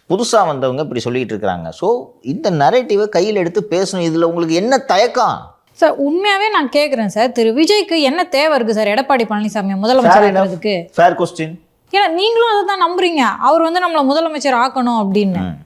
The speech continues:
Speaker 1: எதுக்கு உங்களை எதுக்கு முதலமைச்சர் ஆக்கணும்? அதுக்கு சினிமா விட்டு வந்தாரு அவரு? அவரு ஒரு கட்சி ஆரம்பிச்சிருக்காரு, அவரு "நான் முதலமைச்சர் ஆயிடலான்ட்டு" நம்புறாரு. அப்படி இருக்கும்போது, இல்லைங்க, நான் அஞ்சு வருஷம் கழிச்சு முதலமைச்சர் ஆயிக்கலான்ற கனவு கண்டுக்கிறேன்.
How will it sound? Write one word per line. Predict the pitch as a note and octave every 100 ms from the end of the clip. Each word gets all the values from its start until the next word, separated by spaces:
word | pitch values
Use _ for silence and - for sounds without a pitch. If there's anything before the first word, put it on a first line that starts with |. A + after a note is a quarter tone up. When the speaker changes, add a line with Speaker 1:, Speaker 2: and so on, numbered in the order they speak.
| -
Speaker 1:
எதுக்கு | C#3 G3 F3
உங்களை | D#3+ F3+
எதுக்கு | E3+ D#3+
முதலமைச்சர் | D3 C#3 B2+
ஆக்கணும்? | A#2+ A#2+ B2+ -
அதுக்கு | - C#3+ D3 C#3+ C3+
சினிமா | C#3 D3 D3
விட்டு | C#3+ C#3
வந்தாரு | C#3
அவரு? | C#3 C#3 F3+ - _ _
அவரு | - A#2
ஒரு | F3
கட்சி | E3 F3 A3+
ஆரம்பிச்சிருக்காரு, | G3 F#3 E3+ D#3+ E3 F#3 C4
அவரு | A3 F#3+ F#3+
"நான் | F3 F3
முதலமைச்சர் | E3+ F#3 F#3 F3
ஆயிடலான்ட்டு" | D#3 D#3 E3+ F#3 D#3+
நம்புறாரு. | E3 D3+
அப்படி | D3+ D3+ D3+
இருக்கும்போது, | E3+ E3+ E3+ D#3+
இல்லைங்க, | D#3+ D3+ D3+
நான் | C#3+ C#3 A#2+ G2+ - _ _
அஞ்சு | B2 C3+
வருஷம் | C#3 D3+
கழிச்சு | C#3 D3+ C#3
முதலமைச்சர் | C#3 C#3 C3+ B2
ஆயிக்கலான்ற | B2 B2+ B2+ B2 B2 A#2 A#2
கனவு | G#2 B2+ C3+ A#2+
கண்டுக்கிறேன். | C3 C3 A2